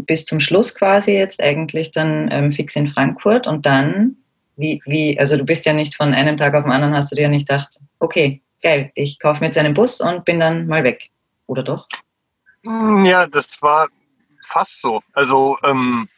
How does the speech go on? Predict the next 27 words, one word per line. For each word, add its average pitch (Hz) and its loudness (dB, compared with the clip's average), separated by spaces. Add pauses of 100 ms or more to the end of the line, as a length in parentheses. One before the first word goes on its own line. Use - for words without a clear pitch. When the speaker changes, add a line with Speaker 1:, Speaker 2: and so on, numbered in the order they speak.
(800)
Speaker 2:
ich - -12
hatte, 139 2 (800)
also 127 -4
wie 135 -4
ich - -6
ja 147 0
vorhin 139 -2
schon 135 -4
erwähnt 120 2
hab, 135 0
das - -4
war, 123 4
ist 143 -6
dann 127 -2
zweitausendvierzehn 139 0
wieder 123 0
alles 131 -6
so 135 -6
ein 127 -4
bisschen 135 -4
in 120 2
den 113 -2
Hintergrund 160 -2
gerückt - -4
und, 120 -2 (120)
ähm, 113 -4 (640)
<clears throat> - -4